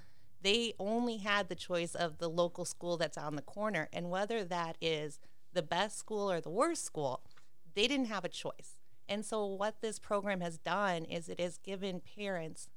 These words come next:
the option to choose the school that is best for them. I T A may not be the best school for that child, or M P S might not be the best school for that child,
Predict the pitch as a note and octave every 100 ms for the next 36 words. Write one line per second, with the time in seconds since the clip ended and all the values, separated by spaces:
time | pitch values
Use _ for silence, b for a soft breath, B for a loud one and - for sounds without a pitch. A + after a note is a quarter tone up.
0 | - F#3 E3+ - E3+ F3 - F#3 E3+ -
1 | E3 - - E3+ E3 - E3 - D#3+ D#3+
2 | D3+ D3 D3 C#3+ C3+ - - D3 C#3+ -
3 | - - - - - - G3 A3 A#3+ B3
4 | A#3 F#3+ F#3+ F#3 F3 - F3 G3 F#3 E3+
5 | D#3 D3+ - E3+ D#3+ E3 C#3+ D3 C3 -
6 | - D3+ B2+ D#3+ A3+ - - - - -
7 | F#3+ F#3 F#3 F#3 F3 F3 - - - F#3+
8 | - B3 C4+ - D3+ C#3+ - E3 D#3 D#3+
9 | D3+ - - D#3+ D3+ D3+ C#3+ C3+ - -
10 | D#3 C#3 G3